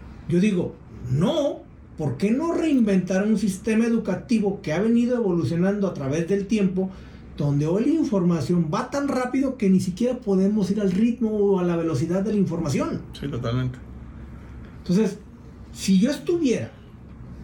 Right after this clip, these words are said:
Speaker 1: con un, digo, hoy todos sabemos de blockchain, o sea, y si no sabemos, sabemos que existe.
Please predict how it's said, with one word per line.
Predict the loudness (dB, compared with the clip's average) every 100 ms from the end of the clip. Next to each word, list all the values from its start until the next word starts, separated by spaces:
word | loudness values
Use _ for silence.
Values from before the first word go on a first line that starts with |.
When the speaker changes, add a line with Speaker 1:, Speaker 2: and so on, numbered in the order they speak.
| -16 -14 -4
Speaker 1:
con | 2 2
un, | 4
digo, | 2 2 0
hoy | 0 -2 -6 -2
todos | 0 0
sabemos | 0 2 2 2
de | 0
blockchain, | 0 0 -2 -2 -2 -6 -10
o | -8
sea, | -6 -6 -2
y |
si | 2
no | 2
sabemos, | 2 0 0 0 -2
sabemos | 2 2 2
que |
existe. | -2 0 0 -2